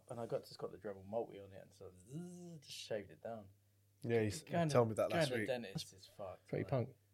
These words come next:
Speaker 2: They're
Speaker 3: Pretty good.
Speaker 2: fucking terrifying, the dentist.
Speaker 3: Yeah, it is, isn't it? You
Speaker 1: I've
Speaker 3: get all,
Speaker 1: kinda
Speaker 3: I
Speaker 1: got
Speaker 3: start
Speaker 1: over
Speaker 3: sweating.
Speaker 2: Mm.
Speaker 1: Yeah, I kinda
Speaker 2: Yeah, clammy straight away. You're like,
Speaker 1: I,
Speaker 3: Yeah.
Speaker 1: I, I had real bad, like, I had a really bad time with dentists when I was younger, and I didn't go to dentist for a long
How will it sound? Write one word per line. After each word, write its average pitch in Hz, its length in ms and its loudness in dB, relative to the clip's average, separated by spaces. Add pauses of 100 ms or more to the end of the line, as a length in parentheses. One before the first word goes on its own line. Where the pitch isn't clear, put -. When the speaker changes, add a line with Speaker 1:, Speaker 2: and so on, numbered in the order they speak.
(180)
Speaker 2:
They're 113 100 0
Speaker 3:
Pretty 117 140 0
good. 117 100 2
Speaker 2:
fucking - 340 -6
terrifying, 101 680 2
the 92 80 -8
dentist. - 540 -10 (140)
Speaker 3:
Yeah, 104 100 2
it 101 180 6
is, 104 160 4
isn't 107 140 0
it? - 100 0 (180)
You - 80 4
Speaker 1:
I've - 40 8
Speaker 3:
get 120 60 8
all, 110 60 6
Speaker 1:
kinda 262 120 4
Speaker 3:
I - 20 8
Speaker 1:
got 240 100 6
Speaker 3:
start 233 140 12
Speaker 1:
over 233 140 12
Speaker 3:
sweating. 113 400 12 (340)
Speaker 2:
Mm. 139 140 10
Speaker 1:
Yeah, 190 200 12
I 208 180 12
kinda 202 220 12
Speaker 2:
Yeah, 147 200 12
clammy 160 360 8
straight 127 320 10
away. 131 240 8
You're 110 100 0
like, 107 140 2 (100)
Speaker 1:
I, 214 60 8
Speaker 3:
Yeah. 117 200 8 (120)
Speaker 1:
I, 214 220 8 (180)
I 202 60 6 (100)
had 180 160 8
real 190 320 8
bad, 165 420 10 (160)
like, 151 300 8 (400)
I 175 60 6
had 165 80 8
a 156 40 8
really 160 240 10
bad 147 280 12
time 160 240 12
with 131 100 8
dentists 131 480 10
when 120 100 8
I 120 60 6
was 117 140 2
younger, 131 320 4
and 107 100 -2
I 113 80 -2
didn't 120 220 0
go 117 100 4
to - 140 -8
dentist 110 280 -6
for 104 120 -6
a - 20 -2
long 123 240 4